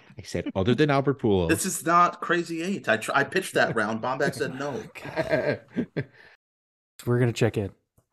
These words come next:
Speaker 1: All right. So your list of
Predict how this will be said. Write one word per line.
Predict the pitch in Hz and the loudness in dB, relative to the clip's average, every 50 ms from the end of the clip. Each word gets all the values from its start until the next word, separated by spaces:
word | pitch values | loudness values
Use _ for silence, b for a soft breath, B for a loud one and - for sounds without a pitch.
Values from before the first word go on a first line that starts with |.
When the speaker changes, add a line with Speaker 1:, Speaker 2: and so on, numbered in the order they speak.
| _ _ _ _ _ _ _ - | _ _ _ _ _ _ _ -4
Speaker 1:
All | 95 95 95 | 0 2 4
right. | 101 120 151 147 - - - _ _ _ _ _ _ | 6 6 6 4 0 -6 -12 _ _ _ _ _ _
So | - - - | -8 -2 0
your | 98 98 101 101 | 2 2 2 2
list | 104 123 120 - - - - - - _ - | 2 2 0 0 -2 -8 -10 -14 -14 _ -8
of | 107 92 90 - - - | -8 -8 -8 -10 -16 -20